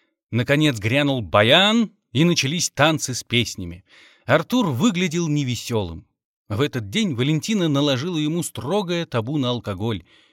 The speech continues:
и внимательно за ним следила. Наклонившись к Родиону, он пожаловался: "Что за жизнь? На собственной свадьбе выпить нельзя.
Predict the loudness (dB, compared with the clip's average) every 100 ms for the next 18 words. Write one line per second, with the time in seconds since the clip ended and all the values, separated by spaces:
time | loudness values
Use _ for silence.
0 | _ -6 -2 2 2 4 2 2 0 0
1 | 0 0 -2 -4 -8 -4 -2 0 -2 -4
2 | -10 _ _ _ _ _ _ _ -6 -4
3 | 0 0 0 -4 -8 -6 -4 -2 -2 -2
4 | -2 -4 -4 -6 -6 -8 -12 -16 -20 -20
5 | _ _ _ -12 -2 2 2 -2 -6 -6
6 | -6 -8 -10 -12 -14 -18 _ -6 -4 -4
7 | -8 -8 -4 -2 0 -4 -4 -6 -4 -4
8 | -4 -6 -8 -4 -4 -6 -10